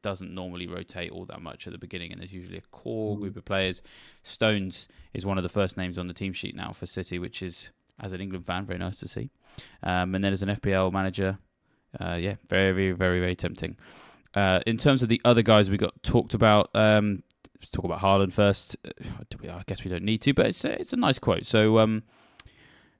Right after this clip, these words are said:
Speaker 1: Guardiola was saying, I mean, this is kind of scary in a way. "Compared to last season, in that preseason period, Haaland is fitter. He is much better than last season when he arrived. He's not injured, he looks good, but he's still away from being the best condition he can be,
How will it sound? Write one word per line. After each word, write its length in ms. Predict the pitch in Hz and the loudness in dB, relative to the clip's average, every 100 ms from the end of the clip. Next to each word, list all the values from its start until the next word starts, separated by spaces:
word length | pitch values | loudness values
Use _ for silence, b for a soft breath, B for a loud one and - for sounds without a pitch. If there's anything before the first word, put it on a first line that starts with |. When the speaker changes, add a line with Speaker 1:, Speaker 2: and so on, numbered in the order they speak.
| B | B
Speaker 1:
Guardiola 380 | 123 147 170 170 | 6 8 10 10
was 100 | 131 | 10
saying, 500 | - - 147 107 90 | 6 4 6 6 4
I 40 | 92 | 2
mean, 140 | 101 | 0
this 140 | 107 104 | 0 -2
is 60 | |
kind 220 | - 101 | 0 2
of 80 | 92 | 2
scary 400 | - 120 107 80 | 2 4 4 2
in 100 | 82 | -2
a 100 | 87 | 0
way. 340 | 90 76 101 - | 0 0 -2 -4
"Compared 320 | 110 147 151 | 4 8 8
to 80 | 151 | 8
last 220 | 139 123 | 6 6
season, 440 | - 113 87 87 - | 6 4 4 -2 -2
in 200 | 98 98 | -4 2
that 220 | 113 - | 2 2
preseason 440 | - 110 95 92 87 | -2 -4 -4 -6 -4
period, 380 | 90 87 90 - | -4 -2 -4 -2
Haaland 420 | 107 101 95 95 | 0 2 2 -2
is 120 | 95 | -4
fitter. 360 | - 90 - - _ | -4 -6 -8 -12 _
He 120 | 107 | -2
is 120 | 107 | 0
much 200 | 117 117 | 0 0
better 240 | - 120 95 | 4 4 4
than 160 | 92 | -2
last 200 | 90 92 | -4 -4
season 260 | 101 90 92 | -4 -6 -6
when 140 | 92 | -6
he 100 | 92 | -2
arrived. 400 | 90 104 110 107 - B B | 0 2 2 0 -8 B B
He's 140 | B 95 | B 2
not 160 | 127 | 4
injured, 380 | 123 117 120 120 b b | 4 4 2 0 b b
he 80 | 95 | -4
looks 200 | 87 - | -2 4
good, 280 | 123 120 | 6 6
but 120 | 110 101 | 2 0
he's 160 | 104 | -2
still 200 | - 170 | 2 4
away 160 | 156 143 | 6 4
from 140 | 131 | 2
being 180 | 117 117 | -2 -2
the 60 | 98 | -2
best 420 | 127 135 - - | -2 -2 -4 -8
condition 440 | 92 90 - 87 | -8 -6 -6 -6
he 100 | 90 | -8
can 140 | 90 90 | -8 -4
be, 240 | 90 | -2